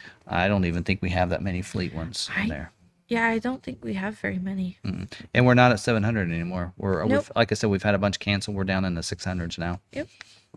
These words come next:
Speaker 1: So.
Speaker 2: All right. Kristen says, "Any guess when the hybrid Maverick should switch to EcoBoost?"
Speaker 1: Um, well, I kinda mentioned it just a
Speaker 2: Yeah.
Speaker 1: second ago.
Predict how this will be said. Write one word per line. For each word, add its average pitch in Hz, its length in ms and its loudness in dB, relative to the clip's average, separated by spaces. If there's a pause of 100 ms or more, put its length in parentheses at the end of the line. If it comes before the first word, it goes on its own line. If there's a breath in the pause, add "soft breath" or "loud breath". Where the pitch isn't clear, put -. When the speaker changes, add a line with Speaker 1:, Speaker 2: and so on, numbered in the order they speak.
Speaker 1:
So. - 140 -10
Speaker 2:
All - 380 0
right. 254 160 6 (300)
Kristen 208 720 -2
says, 185 280 -6
"Any 269 220 0
guess 254 480 0
when 220 180 0
the 214 80 2
hybrid 240 280 0
Maverick 233 340 -2
should - 260 -6
switch - 340 -6
to - 120 -6
EcoBoost?" 254 680 -4 (1500 soft breath)
Speaker 1:
Um, 95 340 4 (160)
well, 107 260 4 (160)
I 101 80 -4
kinda 101 300 4
mentioned 95 380 0
it 87 40 0
just 90 160 -2
a 107 60 4
Speaker 2:
Yeah. 92 160 2
Speaker 1:
second 95 280 4
ago. 87 380 2